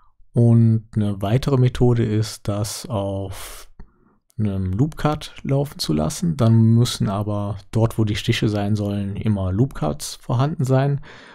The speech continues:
was jetzt hier auch nicht der Fall war. Und daher habe ich mich für die Texture Painting und Bump Mapping Methode entschieden.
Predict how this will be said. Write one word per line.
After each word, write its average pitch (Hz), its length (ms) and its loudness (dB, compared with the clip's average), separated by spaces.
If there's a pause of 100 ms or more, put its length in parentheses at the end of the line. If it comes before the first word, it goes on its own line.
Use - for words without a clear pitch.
(160)
was 107 180 0
jetzt 107 220 0
hier 113 300 2
auch - 180 0
nicht 131 180 0
der 135 80 0
Fall 143 320 0
war. 139 300 -4 (400)
Und 107 140 -2
daher 113 260 4
habe 117 160 0
ich - 100 -4
mich 113 240 2
für 113 200 2
die 101 200 -2
Texture - 380 0
Painting 113 500 2
und 98 380 -4
Bump 98 240 -4
Mapping 98 420 0
Methode 92 640 -2 (160)
entschieden. - 600 -6